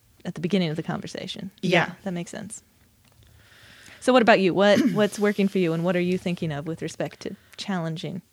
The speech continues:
Speaker 1: student interactions?
Speaker 2: I think for me, I think what really comes up is people who are angry.
Speaker 1: Mm-hmm.
Speaker 2: Like, angry, like, really frustrated.
Speaker 1: Mm-hmm.
Speaker 2: And so I think,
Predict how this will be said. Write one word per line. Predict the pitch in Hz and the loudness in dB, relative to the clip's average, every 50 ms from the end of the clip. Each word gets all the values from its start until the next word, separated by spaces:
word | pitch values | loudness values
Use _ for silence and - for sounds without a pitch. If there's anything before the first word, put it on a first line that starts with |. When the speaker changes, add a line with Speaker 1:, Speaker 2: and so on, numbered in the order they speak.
| _ _ | _ _
Speaker 1:
student | - - - 165 156 165 160 | -18 -10 -6 -6 -6 -6 -6
interactions? | 156 - - - 185 202 - - - 247 - - - - - | -8 -8 -8 -8 -10 -10 -12 -14 -16 -16 -14 -12 -12 -8 -6
Speaker 2:
I | 214 | -6
think | 214 - 330 381 359 | -6 -4 -4 -6 -6
for | - - 311 | -4 0 2
me, | 254 233 233 226 220 - | 2 4 4 2 0 0
I | 233 | -2
think | 220 - 226 214 202 - | -2 0 0 -2 -2 -2
what | - 180 175 - | 0 -2 0 0
really | 175 190 190 185 180 | 2 0 2 0 0
comes | - - 180 165 156 170 | -2 -2 -4 -4 -2 -4
up | 151 - - | -6 -8 -8
is | 160 - | -10 -10
people | - - 165 - 156 | -8 -8 -10 -8 -8
who | 165 151 | -10 -8
are | 147 - - | -8 -8 -8
angry. | 151 147 - - - - - - - - - - - - - - - - - - | -8 -8 -8 -8 -10 -12 -14 -14 -14 -16 -16 -16 -16 -18 -18 -20 -20 -20 -10 -2
Speaker 1:
Mm-hmm. | 208 214 220 208 247 240 | 0 0 2 2 2 4
Speaker 2:
Like, | 233 220 208 | 4 4 4
angry, | 202 156 151 156 151 143 143 143 147 151 151 131 - - - - - - _ _ _ _ _ _ _ - | 2 0 0 -2 -4 -6 -8 -8 -10 -10 -12 -14 -14 -16 -20 -20 -20 -20 _ _ _ _ _ _ _ -6
like, | 165 156 - - | -6 -6 -6 -6
really | 151 147 160 165 | -8 -8 -8 -10
frustrated. | - - 147 - - - - - - - - - - - - - - _ _ _ _ _ _ - | -12 -12 -10 -8 -8 -8 -8 -10 -12 -14 -14 -14 -16 -16 -18 -20 -20 _ _ _ _ _ _ 0
Speaker 1:
Mm-hmm. | 220 247 226 254 285 277 285 302 | 0 0 2 2 0 -2 -2 -4
Speaker 2:
And | 311 165 151 139 | -4 -4 -6 -4
so | - - 160 151 156 156 156 151 135 - - - - - - - - - - _ _ _ _ - | -6 -6 -6 -6 -6 -6 -8 -8 -10 -12 -18 -20 -20 -20 -20 -20 -20 -20 -20 _ _ _ _ -6
I | 170 165 | -6 -2
think, | - 208 208 214 208 - | 0 2 2 2 2 0